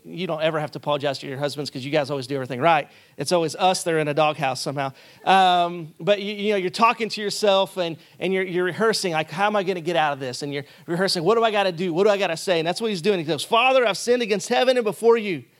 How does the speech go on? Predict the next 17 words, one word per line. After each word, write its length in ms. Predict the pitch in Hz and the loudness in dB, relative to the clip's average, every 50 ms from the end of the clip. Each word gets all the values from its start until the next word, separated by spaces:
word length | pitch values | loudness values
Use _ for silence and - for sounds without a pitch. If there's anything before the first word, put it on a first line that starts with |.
| _ _ _ _ _ _ _ _ _ _ - - | _ _ _ _ _ _ _ _ _ _ -4 -2
I'm 120 | 180 185 | 0 2
no 100 | 196 202 | 4 4
longer 480 | 208 226 226 240 254 269 226 240 214 190 | 4 6 6 4 4 2 2 0 0 0
worthy 500 | 170 190 208 214 226 240 214 185 208 185 | 2 2 4 4 4 2 0 0 -4 -2
to 60 | 175 | -2
be 120 | 156 170 - | -2 -2 -2
called 360 | - - 196 202 202 208 170 | 0 2 2 2 2 2 0
your 120 | 165 165 | -4 -6
son. 480 | 156 - - 190 170 151 131 - 120 - _ _ _ _ _ _ _ _ _ | -4 -4 -2 0 0 -2 -2 -6 -10 -16 _ _ _ _ _ _ _ _ _
Treat 340 | - - - 240 262 262 - | -4 0 0 2 0 0 0
me 300 | 240 247 254 254 - - - | -2 -2 0 -2 -4 -6 -4
as 200 | 180 165 135 151 | -2 -2 0 2
one 140 | 190 196 196 | 0 2 2
of 120 | 190 156 | 0 0
your 140 | 156 165 151 | -2 -4 -4
hired 340 | 139 170 175 185 190 196 170 | -2 2 2 2 2 2 -2
servants." 560 | - - 165 151 123 117 - - - - | -4 -4 -4 -4 -4 -6 -12 -14 -16 -16